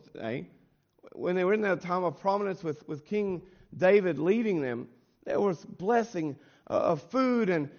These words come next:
and protection. They didn't worry about anything. They just trusted God would keep providing for them. And he said, "Look, I'm gonna give you so much blessing." The,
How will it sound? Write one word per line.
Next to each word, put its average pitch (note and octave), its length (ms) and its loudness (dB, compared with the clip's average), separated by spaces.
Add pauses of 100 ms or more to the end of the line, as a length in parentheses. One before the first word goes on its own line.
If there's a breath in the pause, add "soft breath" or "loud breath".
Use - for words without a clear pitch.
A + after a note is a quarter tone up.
(180 loud breath)
and D3+ 120 -6
protection. D#3 640 0 (320)
They - 80 -6
didn't E4+ 240 2
worry A3 320 4
about D#3 400 4 (580 soft breath)
anything. A#2 640 -4 (680)
They B2+ 100 -4
just C3+ 200 -8
trusted D#3 500 -2 (800)
God D3 240 8
would C3+ 100 -2
keep C3 140 -4
providing A#2 420 0
for - 80 -14
them. E2 240 -14 (1400)
And A#2 100 -10
he - 0 -
said, E3 160 -4
"Look, F3+ 280 0
I'm F#3+ 340 -2
gonna D#3+ 160 0
give C#3+ 180 -2
you C#3+ 120 -2
so E3 240 -6
much D#3 240 -6
blessing." G#2 420 -12 (2750)
The, - 180 -4